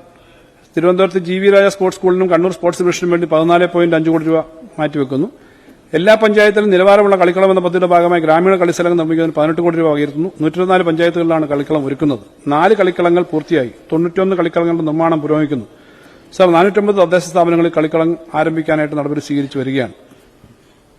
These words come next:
സർ, സ്പോർട്സ് ഉപകരണങ്ങൾ നിർമ്മിക്കുന്നതിന് സ്പോർട്സ് ഉപകരണ വ്യവസായത്തിനായിട്ട്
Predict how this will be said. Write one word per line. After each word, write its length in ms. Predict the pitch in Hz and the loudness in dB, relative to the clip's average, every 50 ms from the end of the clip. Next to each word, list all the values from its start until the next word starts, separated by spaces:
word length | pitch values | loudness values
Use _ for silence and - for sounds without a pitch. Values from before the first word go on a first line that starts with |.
| - - - - - | -20 -20 -20 -20 -8
സർ, 180 | - - 190 202 | 0 2 2 2
സ്പോർട്സ് 420 | 185 - - 180 190 214 208 - | 2 0 2 2 2 4 4 2
ഉപകരണങ്ങൾ 360 | 233 214 208 202 196 196 196 196 | 4 4 6 6 6 4 4 4
നിർമ്മിക്കുന്നതിന് 540 | 190 175 170 175 165 180 175 180 180 190 | 4 4 4 2 2 2 2 2 2 2
സ്പോർട്സ് 520 | 180 - - - 170 185 202 - - - - - - - - - | -2 -4 -2 0 0 2 2 0 -4 -8 -12 -18 -20 -18 -12 -6
ഉപകരണ 380 | 170 156 175 175 180 185 190 185 | -2 0 2 2 2 2 2 2
വ്യവസായത്തിനായിട്ട് 880 | 170 160 170 160 - 180 170 175 165 170 165 156 151 147 143 202 | 2 2 2 2 4 4 4 4 4 4 2 2 2 2 0 -4